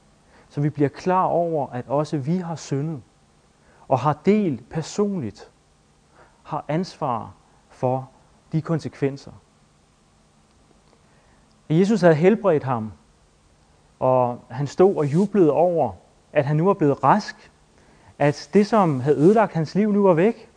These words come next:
Så sagde Jesus til ham, "Synd fra nu af ikke mere, for at ikke noget værre skal ramme dig." "Synd fra nu af ikke mere,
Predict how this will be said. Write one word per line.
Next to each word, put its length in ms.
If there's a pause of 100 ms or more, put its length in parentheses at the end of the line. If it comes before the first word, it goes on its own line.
Så 120
sagde 340
Jesus 260
til 200
ham, 220 (2500)
"Synd 440 (680)
fra 200
nu 260
af 200
ikke 260
mere, 440 (1200)
for 140
at 80
ikke 220
noget 340
værre 360 (140)
skal 200
ramme 280
dig." 180 (1600)
"Synd 380
fra 160
nu 260
af 360
ikke 220
mere, 420